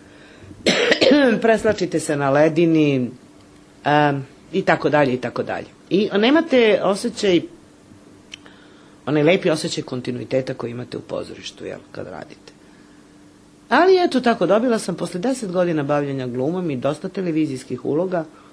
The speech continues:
prvu ulogu na filmu, u filmu Pas koji je voleo vozove, Goran Paskaljević. Ja sam se čudila da on mene uopšte zvao,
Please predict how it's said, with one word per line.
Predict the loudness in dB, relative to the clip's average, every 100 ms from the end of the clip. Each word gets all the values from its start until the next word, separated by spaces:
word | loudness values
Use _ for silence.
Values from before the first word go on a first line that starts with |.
| -20 -20 -20 -10
prvu | -2 2
ulogu | 2 2 -2
na | -6
filmu, | -4 -4 -2 -2 -4
u | -6 -6
filmu | -6 -6 -6
Pas | -6 -8
koji | -6 -6
je |
voleo | -4 -4 -6
vozove, | -8 -8 -8 -8 -12 -10
Goran | -8 -8
Paskaljević. | -12 -14 -12 -12 -14 -18 -20 -20 -20 -20 -20 -20 -20 -20 -8
Ja | -8
sam | -6
se | -8 -6
čudila | -4 -2 -2
da | 0
on | -2
mene | -2 -2
uopšte | -4 -4 -6
zvao, | -4 -2 0 0